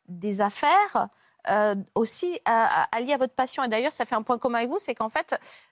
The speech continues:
euh, même si à un moment donné, on n'a pas été sur notre premier chemin de vie, il nous sert à un moment donné ou à un autre, par exemple, bah, pour savoir comment bien communiquer ou comment gérer ses affaires, parce qu'il n'y a pas que la passion, hein, les deux doivent se joindre. Et je trouve que quelque part, on se dit que le chemin de vie,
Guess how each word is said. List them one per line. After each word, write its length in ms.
euh, 360
même 220
si 160
à 40
un 40
moment 220
donné, 240
on 80
n'a 100
pas 160
été 160
sur 160
notre 160
premier 300
chemin 280
de 80
vie, 220
il 200
nous 120
sert 360
à 40
un 60
moment 300
donné 280
ou 20
à 40
un 120
autre, 220
par 120
exemple, 240
bah, 140
pour 100
savoir 260
comment 280
bien 260
communiquer 840
ou 360
comment 360
gérer 340
ses 220
affaires, 340
parce 200
qu'il 120
n'y 80
a 40
pas 120
que 160
la 240
passion, 340
hein, 60
les 140
deux 140
doivent 240
se 160
joindre. 340
Et 580
je 140
trouve 180
que 80
quelque 260
part, 200
on 100
se 60
dit 100
que 80
le 120
chemin 340
de 80
vie, 200